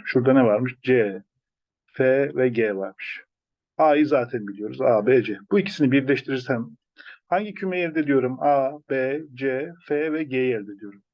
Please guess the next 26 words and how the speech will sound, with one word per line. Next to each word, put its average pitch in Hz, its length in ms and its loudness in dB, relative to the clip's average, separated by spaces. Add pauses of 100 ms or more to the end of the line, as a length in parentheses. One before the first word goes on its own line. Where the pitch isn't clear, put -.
(460)
Bize 190 180 -2
diyor 269 180 0
ki - 200 -12 (420)
alt 226 220 0
kümelerinden 196 480 -6
birinin 208 340 -4
hangisidir 175 880 -2
demiş. 101 420 -14
Peki 220 300 -4 (840)
D 208 360 0
diye 214 180 -6
bir 208 60 -2
eleman 180 320 0
yok 170 160 -6
arkadaşlar. 131 580 -6
Burada 147 300 0
D 156 200 2
diye 120 200 -2
bir 143 80 -4
eleman 139 320 -2
olamaz. 110 480 -8 (220)
Bu 156 140 -2
gitti. 123 340 -4 (520)
E, 143 180 2
F, 160 220 2
G, 180 300 0